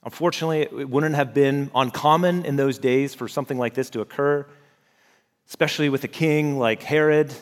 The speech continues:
The bloodshed was not uncommon. It would have been fairly, fairly easy. Uh, Bethlehem is just about a five-mile trip from Jerusalem. It was a small town.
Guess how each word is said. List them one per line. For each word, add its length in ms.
The 80
bloodshed 600
was 160
not 400
uncommon. 640
It 60
would 160
have 80
been 140
fairly, 360
fairly 460
easy. 560
Uh, 440
Bethlehem 500
is 120
just 180
about 260
a 40
five-mile 680
trip 340
from 300
Jerusalem. 760
It 60
was 80
a 40
small 280
town. 440